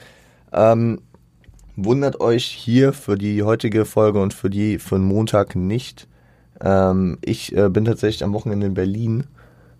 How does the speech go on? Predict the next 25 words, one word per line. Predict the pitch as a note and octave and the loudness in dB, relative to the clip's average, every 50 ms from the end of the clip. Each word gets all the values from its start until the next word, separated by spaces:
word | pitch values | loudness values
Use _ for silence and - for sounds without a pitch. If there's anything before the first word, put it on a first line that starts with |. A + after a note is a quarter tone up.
| _ - | _ -8
äh, | - - | -4 -2
hab | F#2+ F#2 F2+ F2+ F2+ F2+ F2+ E2+ F#2+ G2 G2 - - | 0 0 0 -2 -2 -4 -4 -4 -4 -4 -4 -4 -4
das | F2+ F2 - - | -6 -6 -6 -2
Glück, | - G2+ G2+ - - - | -2 -2 -2 -2 -4 -4
äh, | - F#2+ F#2+ | -2 -2 0
beim | F#2+ F#2 F2+ | 0 -2 -2
D-F-B-Pokalfinale | F#2 F#2+ F#2 - - A2+ A2+ - F#2+ - F#2+ F2+ - - - - E2 E2+ E2+ F#2 F#2+ G2 A2+ A#2+ - - | -2 -2 -2 -2 -4 -6 -4 -4 -2 0 0 0 0 -2 -2 0 2 2 4 4 4 4 2 -2 -4 -6
im | G#2 | -6
Stadion | - - - F2+ G#2 G2+ F#2 | -4 -2 0 0 0 0 -2
zu | F#2 - F2 | -4 -6 -6
sein | E2+ F2 E2 F2+ F#2+ G2 - - - - _ _ _ _ _ | -4 -4 -4 -4 -4 -6 -10 -14 -20 -20 _ _ _ _ _
und | - - G2 F#2 | -8 -6 -6 -4
deswegen, | F#2 - - F#2 G2 F#2+ G2 G2 F#2 - | -6 -4 -2 -2 0 0 0 0 0 0
ähm, | - F#2 F#2+ F#2+ F#2+ F#2+ F#2+ F#2 F#2 - _ - - _ _ _ | 2 4 4 4 4 4 4 2 0 -2 _ -20 -20 _ _ _
ist | - A2+ B2+ C3 - - - _ _ _ _ _ _ _ _ _ _ _ _ _ | 0 0 0 0 -2 -10 -18 _ _ _ _ _ _ _ _ _ _ _ _ _
meine, | - G2 G2+ G2+ G#2 A2 A2+ A2+ A2 G#2+ G#2+ G#2+ - _ _ _ _ _ _ _ _ _ _ _ _ _ _ _ _ _ _ _ _ _ | -6 -4 -2 -2 -2 0 0 0 0 0 -2 -4 -6 _ _ _ _ _ _ _ _ _ _ _ _ _ _ _ _ _ _ _ _ _
also | - G#2+ G#2+ G2+ G#2 | -2 -2 0 0 0
sind | G2 F#2+ A2 A2+ - | 0 0 -2 -2 -2
die | A2+ | -2
Folgen | - - G#2 G2+ G2+ | 0 2 2 2 2
wahrscheinlich | G2 G2 - G2 F#2+ - | 0 -2 -2 -2 -2 -2
ein | F#2 F#2 | -2 -4
bisschen | F2+ - F2 | -2 -4 -4
kürzer | - G2 F2 - - D2+ - | -2 -2 -2 -2 -2 -4 -4
gehalten, | - - - - - - - | -2 -4 -4 -6 -8 -10 -12